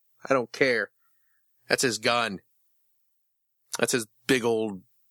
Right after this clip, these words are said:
super gun that he uses. 'Cause I, I made my own little custom, uh, Agent Coulson, uh,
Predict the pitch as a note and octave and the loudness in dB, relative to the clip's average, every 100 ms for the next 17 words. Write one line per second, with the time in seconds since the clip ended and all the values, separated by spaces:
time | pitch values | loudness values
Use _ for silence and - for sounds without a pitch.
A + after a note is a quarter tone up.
0 | _ - C#3 A#2+ G2 G#2 F#2 E2+ E2+ F2 | _ 0 2 0 0 0 0 -4 -2 0
1 | F#2 - C#2+ - - _ _ _ _ _ | -2 0 0 -2 -6 _ _ _ _ _
2 | - - _ _ _ _ _ - D3+ D#3+ | -20 -20 _ _ _ _ _ -2 0 2
3 | C#3+ D3+ D#3+ D#3+ D3 D3 D3 C#3 C3 - | 0 -2 0 0 0 -2 0 -2 -4 -4
4 | D3+ - A2 F#2+ F#2 F2+ F2+ - F#2+ F#2+ | -2 0 0 -2 -2 -2 0 0 0 -2
5 | - G2 F2+ F2 E2+ E2 F2 E2+ E2 | -2 0 0 -2 -2 -2 0 0 -2